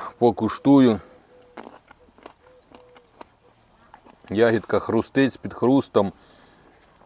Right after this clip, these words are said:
Просто, ну, також те, що мені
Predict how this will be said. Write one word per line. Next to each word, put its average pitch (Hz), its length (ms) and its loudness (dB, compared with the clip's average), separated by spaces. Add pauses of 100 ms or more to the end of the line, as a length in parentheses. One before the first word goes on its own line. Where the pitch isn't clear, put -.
(320)
Просто, 104 520 2 (160)
ну, 107 340 0 (560)
також 117 340 2
те, 120 180 0
що 117 200 -6
мені 113 340 -2